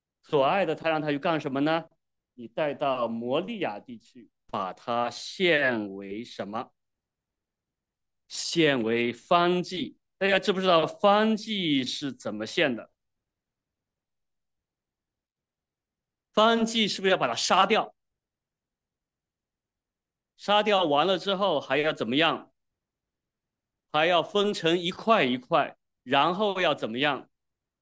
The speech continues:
然后要用火烧得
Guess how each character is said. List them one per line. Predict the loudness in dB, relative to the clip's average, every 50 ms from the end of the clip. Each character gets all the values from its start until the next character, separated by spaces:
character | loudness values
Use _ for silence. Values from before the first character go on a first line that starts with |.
| _ _ _ _ _ _ _ _ _ _ _ _ _ _ _ _ _ _ _ _ _
然 | -4 0 2 2 2 2 0
后 | 0 0 2
要 | 0 0
用 | 0 -2 -2 -2
火 | -4 -8 _ _ -20 -20 -20 _ _ _ _ _ _ _ _
烧 | -6 -2 2 4 4 6 6 4 4
得 | 4 4 4 4 2 0 -4 -10